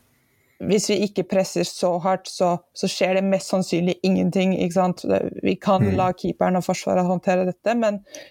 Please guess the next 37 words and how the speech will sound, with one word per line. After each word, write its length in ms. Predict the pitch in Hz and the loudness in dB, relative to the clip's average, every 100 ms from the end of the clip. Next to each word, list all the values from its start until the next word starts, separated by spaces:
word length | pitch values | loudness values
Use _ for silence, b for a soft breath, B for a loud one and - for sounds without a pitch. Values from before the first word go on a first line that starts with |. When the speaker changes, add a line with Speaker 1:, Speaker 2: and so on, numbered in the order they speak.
| B | B
Speaker 1:
jeg 140 | 208 208 | 0 0
synes 180 | 247 | 0
det 180 | 220 220 | 0 0
viser 340 | 208 185 - 190 | 2 0 0 0
mye 100 | 185 | 2
om 100 | 185 | 2
hans 440 | 180 175 170 - 226 | 2 0 -4 -8 -2
mentalitet, 840 | 185 175 180 180 175 208 247 - - | 0 2 0 -2 -2 0 -2 -6 -4
og 200 | 196 180 | 0 0
hvor 200 | 180 190 - | 0 -4 -4
klar 400 | - 185 180 185 | -2 0 0 -2
han 160 | 185 180 | -2 0
er, 180 | 185 180 _ b b b b b b _ - | 0 -2 _ b b b b b b _ -4
eh, 280 | - 190 180 | 0 2 0
for 160 | - 190 | 0 0
å 100 | 190 | 2
jobbe 260 | 185 185 | 0 -2
for 120 | - 185 | 0 0
dette 220 | 185 180 | 0 -2
laget. 360 | 180 185 240 | -2 0 -2
Så, 260 | - 226 208 B B B B B B _ _ - | 0 -2 -2 B B B B B B _ _ -4
som, 260 | 226 220 | 0 0
som 380 | 202 - - 214 | 0 -6 -2 0
du 120 | 190 | 0
sa, 280 | 180 170 165 _ _ - | 0 -2 -2 _ _ -6
ikke 220 | 202 202 | -2 0
en 100 | 196 | 0
veldig 180 | 185 175 | 0 0
sånn 460 | 185 175 170 165 _ - | 0 2 0 0 _ -4
over 280 | 175 165 180 | -4 -2 -2
the 120 | 185 | -2
top 360 | 175 180 - - | 0 -2 -2 -6
kamp 340 | - 170 170 - - | 0 2 0 -4 -2
når 120 | 185 | -2
det 80 | 180 | 0
kommer 180 | 175 165 | -2 0
til 460 | 180 175 175 170 | 0 0 -2 -6